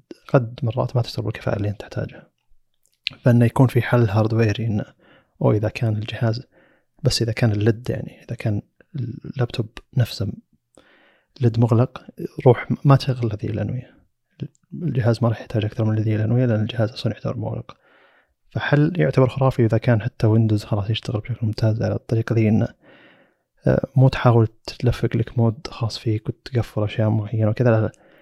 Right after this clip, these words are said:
خل النظام يشتغل، بس ما له الأنوية ذي. هنا أنت تحد هاردويريًا بشكل كبير، فما راح يستهلك شيء.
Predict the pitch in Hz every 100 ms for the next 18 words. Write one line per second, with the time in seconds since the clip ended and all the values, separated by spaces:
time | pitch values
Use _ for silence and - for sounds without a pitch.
0 | _ _ - 175 147 107 120 - - 120
1 | 120 110 - 151 131 123 120 110 104 107
2 | 113 107 107 113 160 - - 151 120 117
3 | - - 110 107 - 104 110 107 107 104
4 | - 110 135 - 107 107 - 107 - -